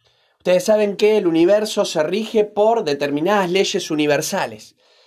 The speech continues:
Estas leyes son inamovibles, se ven a lo largo de todo el universo. Y la ley de causa y efecto en particular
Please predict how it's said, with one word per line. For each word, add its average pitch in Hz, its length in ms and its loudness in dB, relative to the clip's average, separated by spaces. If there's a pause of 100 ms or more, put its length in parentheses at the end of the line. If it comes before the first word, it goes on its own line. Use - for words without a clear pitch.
(140)
Estas 165 320 -2
leyes 190 440 0
son 208 500 -2 (180)
inamovibles, 160 1000 -2
se 143 320 -4
ven 214 420 0 (160)
a 139 80 -4
lo 143 80 0
largo 175 300 2
de 160 100 2
todo 196 200 0
el 190 60 0
universo. 165 760 -2 (380)
Y 175 360 -6
la 160 160 0
ley 233 220 2
de 269 160 -2
causa 240 340 0
y 196 60 2
efecto 208 440 -2
en 156 140 -2
particular 156 840 -2